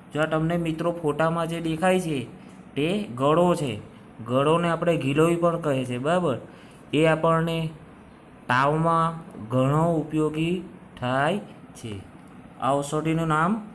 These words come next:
ગળો છે. જો ધ્યાનથી જો આ ફોટો, આ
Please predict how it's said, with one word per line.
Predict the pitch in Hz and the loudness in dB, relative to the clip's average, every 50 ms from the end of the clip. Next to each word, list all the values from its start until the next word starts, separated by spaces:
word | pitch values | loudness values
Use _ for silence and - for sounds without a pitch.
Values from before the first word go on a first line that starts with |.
| - - - - - - 101 107 | -20 -20 -20 -20 -20 -14 -6 -2
ગળો | 123 135 143 151 160 160 | 0 2 2 4 2 2
છે. | 156 160 143 131 | 0 -2 -4 -4
જો | 127 143 147 139 | -4 -2 -2 -4
ધ્યાનથી | 127 - 131 131 131 131 139 139 147 147 | -4 -4 -4 -4 -4 -4 -4 -6 -6 -4
જો | 147 143 | -4 -4
આ | 135 131 | -4 -4
ફોટો, | 135 - 120 113 - 110 104 98 101 - - - - - - - - - - - - - - - - - - - - - - | -6 -8 -12 -12 -10 -10 -10 -10 -12 -16 -20 -20 -20 -20 -20 -20 -20 -20 -20 -20 -20 -20 -20 -20 -20 -20 -20 -20 -20 -12 -6
આ | 107 117 131 151 175 | -2 0 0 0 -2